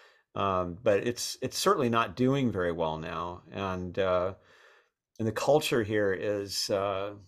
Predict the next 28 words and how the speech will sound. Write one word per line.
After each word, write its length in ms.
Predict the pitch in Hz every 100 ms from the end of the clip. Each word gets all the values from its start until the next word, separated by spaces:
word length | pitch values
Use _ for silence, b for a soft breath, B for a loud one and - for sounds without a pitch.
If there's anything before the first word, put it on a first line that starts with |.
| _ _ _ _ _ _ -
I 40 |
mean, 180 | 107 107
you 80 | 113
know, 200 | 104 98 -
this 220 | 123 -
has 80 | 107
been 220 | 104 90
bad. 380 | 92 98 92 90
I 60 |
mean, 160 | 90 92
most 200 | 104 110
of 60 |
the 80 | 117
musicians 520 | 101 90 104 - 95
have 100 | 85
had 200 | 85 82
to 60 | -
move 280 | 92 92 92
out 240 | 87 95
of 100 | 98
here. 400 | - 101 92 90 b b b -
It's 140 | -
too 160 | - 135
expensive 580 | - - 113 127 113
to 80 | 87
live 260 | 85 101 147
here. 260 | - 85
So 400 | 92 - 95 92